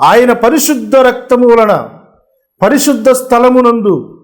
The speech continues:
ప్రవేశించుటకు మనము ధైర్యము కలిగి, మనకు ధైర్యము కలిగి ఉన్నది. ఆమేన్. భక్తుడు చెప్తున్నాడు, ప్రియమైన వారలారా, ఇది నూతనమైన మార్గము, జీవము గల మార్గము.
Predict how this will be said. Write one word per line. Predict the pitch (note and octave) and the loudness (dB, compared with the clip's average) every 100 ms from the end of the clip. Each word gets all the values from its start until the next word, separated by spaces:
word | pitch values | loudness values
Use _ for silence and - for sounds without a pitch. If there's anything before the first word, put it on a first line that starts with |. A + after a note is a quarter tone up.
| _ _ _ - | _ _ _ -2
ప్రవేశించుటకు | E3 F3 B3 D4 D4 C#4+ C#4 C4 B3+ | 0 2 2 2 0 0 0 -2 0
మనము | A#3+ A#3 A3+ | 0 0 0
ధైర్యము | G3+ G#3+ A#3 A3+ A3 | 0 2 2 0 -2
కలిగి, | G#3+ G3+ G3+ F#3+ | -2 0 0 0
మనకు | F#3 G3 F#3+ | -2 -2 -2
ధైర్యము | E3 G#3 A#3 A3+ | -2 0 0 -2
కలిగి | G#3+ G3 F#3+ | -2 -2 -2
ఉన్నది. | F3+ E3 D3+ C#3 G#2 - - _ - - | -4 -4 -2 -4 -6 -14 -20 _ -20 -10
ఆమేన్. | C3 E3+ G3 C#3+ G#2 - _ _ _ _ _ | -2 0 0 -2 -8 -18 _ _ _ _ _
భక్తుడు | - - D#4 C4+ | -4 -2 -2 -2
చెప్తున్నాడు, | C#4 C4+ C#4+ C4 A#3 | -2 -2 0 2 2
ప్రియమైన | A3 A#3 A3+ | 0 0 0
వారలారా, | G#3+ G3 F#3 E3+ F3+ A3+ A#3+ A#3+ - _ _ _ _ _ _ _ _ _ _ _ | 0 2 2 2 2 2 -2 -6 -20 _ _ _ _ _ _ _ _ _ _ _
ఇది | G3 G#3+ | -2 0
నూతనమైన | A3+ C4+ D4+ D#4+ D4 D4 C#4+ | 2 2 0 0 2 2 2
మార్గము, | C4+ C4 B3+ A3 B3 B3+ C4+ C4 - _ _ _ _ - | 2 2 2 0 0 2 2 0 -10 _ _ _ _ -20
జీవము | B2+ A#2 B3+ C4 C4 | -10 -2 0 2 2
గల | A#3 A3+ | 2 2
మార్గము. | A3 G#3 F#3+ F3 D#3 - - | 2 0 0 -2 -4 -10 -16